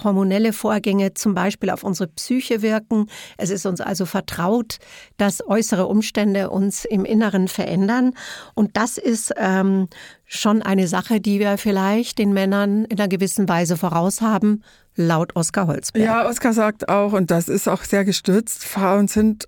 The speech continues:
Speaker 2: oft auch emotional klüger. Wir reden jetzt auch ehrlicherweise von dieser Generation,
Speaker 1: Hm.
Speaker 2: ehrlicherweise, in der wir sind. Und er sagt zum Beispiel, haben Männer einfach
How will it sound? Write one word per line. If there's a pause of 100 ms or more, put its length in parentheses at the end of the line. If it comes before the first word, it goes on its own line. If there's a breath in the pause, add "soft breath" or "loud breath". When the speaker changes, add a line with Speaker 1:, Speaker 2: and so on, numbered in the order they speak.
Speaker 2:
oft
auch
emotional
klüger.
Wir
reden
jetzt
auch
ehrlicherweise
von
dieser
Generation,
Speaker 1:
Hm.
Speaker 2:
ehrlicherweise,
in
der
wir
sind. (540 loud breath)
Und
er
sagt
zum
Beispiel, (100)
haben
Männer
einfach